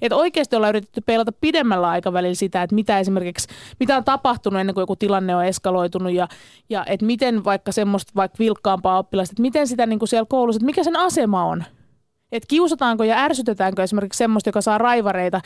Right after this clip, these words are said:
ihan tahallaan, että saadaan se raivoama ja sit mennään opelle silleen, että "Tässä tuolla, nyt se taas löi" ja niinku näin edespäin.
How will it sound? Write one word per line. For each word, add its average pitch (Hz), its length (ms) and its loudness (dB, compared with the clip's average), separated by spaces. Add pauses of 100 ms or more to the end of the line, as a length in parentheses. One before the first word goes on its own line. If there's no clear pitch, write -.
(220)
ihan 247 240 2
tahallaan, 214 640 2
että 220 160 -2
saadaan 226 360 2
se 208 100 0
raivoama 202 460 2
ja 196 60 2
sit 208 160 -2
mennään 190 300 2
opelle 175 260 -2
silleen, 180 300 -2
että - 160 -8 (240)
"Tässä 262 360 2
tuolla, 214 320 2
nyt 214 180 0
se 220 120 0
taas 190 260 0
löi" 180 300 2
ja 175 100 -2
niinku 175 160 -4
näin 185 280 0
edespäin. 196 480 -6